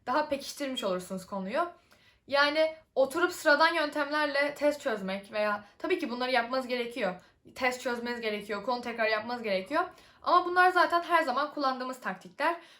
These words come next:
Bunun yerine biraz daha farklı bir taktik olan Feynman taktiğini ben, e, uyguluyordum.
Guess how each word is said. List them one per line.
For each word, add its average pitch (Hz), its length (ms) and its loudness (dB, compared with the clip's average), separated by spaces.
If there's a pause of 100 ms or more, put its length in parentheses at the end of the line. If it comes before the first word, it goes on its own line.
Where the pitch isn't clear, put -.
(140)
Bunun 302 120 -6
yerine 359 300 2
biraz 330 240 6
daha 339 120 8
farklı 294 340 -4
bir 311 100 -6
taktik 285 320 -8
olan 277 260 0
Feynman 277 420 -4
taktiğini 240 680 -6
ben, 285 200 2 (240)
e, 208 400 -4
uyguluyordum. 254 640 -4